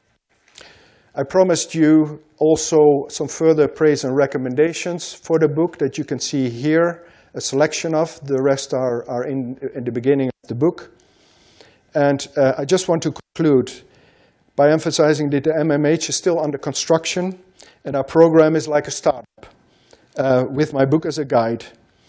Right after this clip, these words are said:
It is said by Arthur Schopenhauer and others that there are three phases in the acceptance of a new idea like the M M H. Roughly, at first, they ignore it, then they criticize it,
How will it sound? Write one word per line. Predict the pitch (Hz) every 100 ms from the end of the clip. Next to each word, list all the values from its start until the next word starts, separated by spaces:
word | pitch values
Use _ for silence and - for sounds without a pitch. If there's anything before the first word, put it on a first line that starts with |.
| - - -
It | 147
is | 139
said | 180 -
by | 160
Arthur | 156 151 -
Schopenhauer | - 185 185 160 156 156 156 156 - _ _ -
and | 135
others | 147 147 151 - - _ _ _
that | - 143
there | 143
are | 135
three | 135 - 196 185
phases | - 160 131 123 - - 139
in | 135
the |
acceptance | 127 - 160 - 139 143
of | 127
a |
new | 139 147 135
idea | 127 123 127 113
like | 110 113
the | 139
M | 117 113
M | 110 107 110 107
H. | 127 107 - - _ _ _ _ _ _ _ _ _ _
Roughly, | 160 175 - 120 101 - _ _ -
at | 135
first, | - 185 185 - - - _ _ _ -
they | 151
ignore | 147 139 127 123
it, | 165 - - _ _ _ _ _ _ _
then | 151 160
they | 151
criticize | - 143 135 - 123 117 110
it, | 139 -